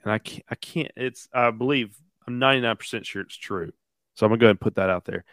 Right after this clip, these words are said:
But the creator of Oculus made an Oculus that's actually in a museum. I think it was London that they have it, and you can look it up. I'm not trying to come up with a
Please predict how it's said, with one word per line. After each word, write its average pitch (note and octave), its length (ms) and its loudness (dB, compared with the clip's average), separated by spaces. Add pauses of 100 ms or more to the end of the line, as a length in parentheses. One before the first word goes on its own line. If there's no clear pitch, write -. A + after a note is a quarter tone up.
(380)
But C3+ 160 -2
the C3 80 -6
creator B2+ 400 2
of G#2+ 100 0
Oculus A2 640 0
made A2+ 180 -4
an G2+ 120 -6
Oculus G#2+ 460 -2
that's - 180 -8
actually G#2 300 -4
in G2 60 -8
a - 20 -10
museum. G2 560 -8
I G2+ 80 -8
think A#2+ 160 -8
it G#2+ 40 -10
was F#2 140 -18
London G2 580 -10
that F#2+ 140 -14
they F#2+ 100 -6
have F#2+ 220 -2
it, F#2 80 -8
and G#2 80 -8
you A#2 80 -8
can G2+ 100 -6
look F#2 180 -6
it F2+ 100 -8
up. F2+ 260 -2
I'm G2+ 100 -6
not G2 220 -4
trying F#2+ 300 -8
to F2+ 120 -10 (300)
come A2 140 -6
up F#2 80 -6
with - 140 -14
a F#2+ 60 -8